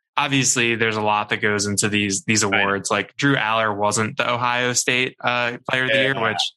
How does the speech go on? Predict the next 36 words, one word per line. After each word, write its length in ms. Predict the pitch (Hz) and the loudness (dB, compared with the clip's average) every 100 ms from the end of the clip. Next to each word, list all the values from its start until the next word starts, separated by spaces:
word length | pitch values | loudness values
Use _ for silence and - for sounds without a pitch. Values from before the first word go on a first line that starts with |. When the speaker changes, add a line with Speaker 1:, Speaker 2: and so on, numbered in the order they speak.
| _ | _
Speaker 2:
That's 180 | 110 110 | -2 0
Speaker 1:
I 20 | 117 | 0
saw 460 | 127 120 117 110 | 0 0 0 0
some, 460 | 113 127 110 107 113 | -2 -2 0 -2 -2
some 200 | - 127 | 0 2
people 300 | 131 123 117 | 0 0 2
raising 320 | 113 110 110 | 2 0 0
their 140 | 104 104 | -2 0
eyebrows 460 | 101 101 101 101 | 0 0 0 0
about 260 | 101 101 98 | 0 0 0
that, 240 | 101 101 - | -2 -2 -2
but 200 | 101 101 _ _ - | -2 -4 _ _ -4
I 80 | 143 | 0
think 140 | 143 | 2
it's 100 | 135 | 2
a 60 | 113 | 2
really 220 | 110 107 | 2 0
cool 140 | 117 104 | 0 0
honor 320 | 101 104 101 | 0 0 -2
for, 400 | 117 107 110 - | 2 2 0 -2
for 120 | - 120 | -2 0
Nick 180 | 107 | 2
Singleton 640 | - 107 104 104 107 101 101 | 0 0 0 0 0 0 -2
and 240 | 101 98 | -2 -2
a 80 | 110 | -2
guy 240 | 104 104 | -2 -2
who's 200 | 107 107 | -2 0
really 600 | 104 107 107 101 98 - _ _ | 2 2 2 0 0 -4 _ _
raised 440 | 104 107 104 101 107 | -2 0 2 0 0
his 140 | 95 | 2
stock 440 | - 101 101 101 110 | 2 0 -2 -2 -4
a 120 | 104 | -4
ton 360 | - 107 101 | 0 0 0
this 200 | 98 - | 0 0
year 260 | 101 98 98 | 2 2 0
and 180 | 98 | -2